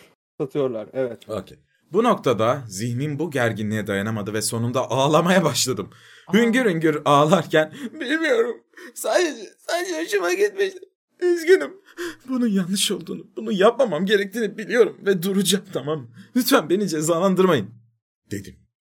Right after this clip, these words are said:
Speaker 2: Annemle babama baktım ve kahkaha attıklarını <laughs> gördüm. Gerçekten acınası görünüyordum. Babam, 'Seninle şaka yapıyorduk be. Bilgisayarında hiçbir şey bulamadık. Senin doğum günün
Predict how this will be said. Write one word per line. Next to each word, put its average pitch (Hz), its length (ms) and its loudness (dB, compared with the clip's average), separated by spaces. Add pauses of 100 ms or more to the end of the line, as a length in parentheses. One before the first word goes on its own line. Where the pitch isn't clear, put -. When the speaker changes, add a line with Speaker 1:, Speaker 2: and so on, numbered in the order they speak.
(240)
Speaker 2:
Annemle 143 440 -2
babama 131 420 -4
baktım 139 460 -10 (440)
ve 131 160 0 (560)
kahkaha 135 600 -4
attıklarını 131 560 2
<laughs> 139 140 -4
gördüm. 107 420 2 (540)
Gerçekten 185 680 0
acınası 139 520 -4
görünüyordum. 110 600 -6 (320)
Babam, 143 460 -2 (220)
'Seninle 135 540 -2
şaka 117 360 -2
yapıyorduk 127 520 0
be. 98 300 -2 (180)
Bilgisayarında 120 580 -2
hiçbir 120 280 -2
şey 120 160 0
bulamadık. 113 500 0 (300)
Senin 120 600 -4
doğum 131 320 2
günün 131 140 -2